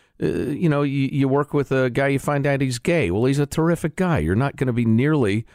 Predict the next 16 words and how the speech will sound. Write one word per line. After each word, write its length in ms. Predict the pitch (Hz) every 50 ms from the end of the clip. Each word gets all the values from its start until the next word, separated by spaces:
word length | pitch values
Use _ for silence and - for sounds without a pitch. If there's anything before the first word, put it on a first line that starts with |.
| _ _ _ _ _
as 160 | - 110 95 104
likely 400 | 107 107 101 101 - - 113 107
to 100 | 110 98
have, 460 | 95 104 101 101 98 90 - - -
like, 240 | - 120 117 101 -
s-, 240 | - - - 113 101 - 113 110 - - - -
you 120 | 160 143
know, 80 | 107 85
strange, 640 | - - - - 101 98 104 101 101 101 92 87
uh, 200 | 95 85 87 85
blanket 500 | 78 78 - 87 98 104 92 - 98 80 - -
ideas 320 | 87 87 85 104 101 98 95
about 180 | 113 120 113
gay 140 | 117 170 202
people. 360 | 185 - 80 - - - - - _ _ _ _ _ _ _ _ _ _ -
Um, 340 | - 85 85 82 80 85